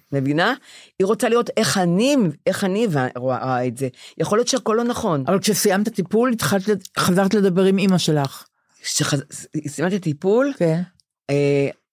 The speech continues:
Speaker 1: החלטנו להיפגש,
Speaker 2: כן.
Speaker 1: ואני רוצה להגיד לך, אח-, הטיפול הציל את אמא שלי. כי כל מה שהייתי צריכה להגיד לה, ועשיתי את זה ליונתן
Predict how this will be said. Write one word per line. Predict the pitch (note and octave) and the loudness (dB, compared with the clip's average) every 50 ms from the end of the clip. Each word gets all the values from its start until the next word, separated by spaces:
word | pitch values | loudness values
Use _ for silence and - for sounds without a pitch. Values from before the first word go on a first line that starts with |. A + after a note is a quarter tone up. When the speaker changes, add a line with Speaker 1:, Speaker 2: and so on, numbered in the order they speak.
| - B2 A#2+ - - | -8 -8 -6 -6 -6
Speaker 1:
החלטנו | C#3+ - - F3 E3+ - F#3+ | -4 -2 -2 -2 0 0 0
להיפגש, | E3+ D#3 D3 D3 - D3 C3+ D#3+ F3+ G3+ A#3 B3+ - - - | 0 0 0 0 -2 -2 0 2 2 2 2 2 0 -2 -2
Speaker 2:
כן. | - - E3 D#3 D3 D#3 E3+ - _ _ _ _ _ | -2 0 0 2 2 0 -4 -6 _ _ _ _ _
Speaker 1:
ואני | - D3+ D#3+ D#3+ D#3 | -4 -2 0 0 0
רוצה | C#3+ D#3+ D#3 - - - G3 G#3+ | 0 -2 -2 -2 -2 0 0 2
להגיד | G#3 F#3 D#3+ C3+ B2+ D3 D#3 D3+ C#3+ | 2 2 0 0 0 0 0 2 0
לך, | D3 D3+ C#3+ - - - - _ _ | 0 -4 -4 -6 -10 -14 -20 _ _
אח-, | - C3+ - - F#3 - - | -6 -6 -4 -4 -4 -2 -2
הטיפול | E3 - - F#3 E3+ - A3+ B3 C4 | -4 -4 -4 -6 -4 -2 0 0 0
הציל | B3+ A#3+ - - - G#3+ G#3 G#3+ | 0 0 -2 -2 -2 0 2 0
את | G#3+ G#3 - - | 0 -2 -2 -4
אמא | D3+ D3 D#3 | -2 -2 -2
שלי. | D3 - C3 A#2+ B2+ C3+ - _ _ _ _ _ _ - - - _ _ _ _ _ _ | -4 -6 -6 -6 -6 -8 -10 _ _ _ _ _ _ -20 -20 -20 _ _ _ _ _ _
כי | - F3+ C#3+ | -8 -6 -2
כל | - B3 B3+ | 0 0 2
מה | C4+ C#4+ | 2 2
שהייתי | - - G#3 A3 G3+ | 0 0 0 0 -2
צריכה | - - - F#3 | -2 -2 0 2
להגיד | E3+ D#3+ D3 C#3 E3+ E3+ C3 C3 | 2 2 2 2 0 0 0 2
לה, | D3 D3 C#3+ D3+ G3+ E4 - - _ _ _ _ _ _ _ _ _ _ _ _ | 2 2 2 2 0 0 -2 -8 _ _ _ _ _ _ _ _ _ _ _ _
ועשיתי | - - D#3+ D#3 G3+ G3 - G3+ | -2 -2 0 0 0 0 0 0
את | D3+ | 0
זה | E3 D#3 | 2 2
ליונתן | C#3+ C#3 C#3 C3+ C3 C3+ D#3+ F#3 F#3+ - B3 A#3+ C4+ D4 | 4 4 4 4 2 2 0 -2 -2 0 0 0 0 0